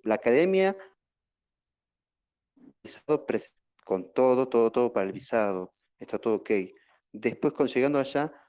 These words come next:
lo voy a hacer de manera virtual, porque me lo permite la academia. Quiero preguntarle eso, si es posible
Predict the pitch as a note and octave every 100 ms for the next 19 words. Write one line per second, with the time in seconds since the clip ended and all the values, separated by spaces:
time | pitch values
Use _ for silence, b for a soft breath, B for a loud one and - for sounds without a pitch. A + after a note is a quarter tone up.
0 | b - A2 B2 B2 C3+ C#3 A#2 A2 A#2
1 | A#2+ A#2 A2 G#2+ C3 B2 G2+ F#2+ - F#2+
2 | F#2+ F#2 F#2 F#2+ G#2+ A2+ G#2+ F#2 G2+ A#2+
3 | G#2+ F#2 - _ _ _ _ _ _ _
4 | _ _ _ _ G2+ A2+ A2+ G#2 F#2 G2
5 | G2 G#2 - A2 A2 - G2+ - B2+ G2+
6 | G#2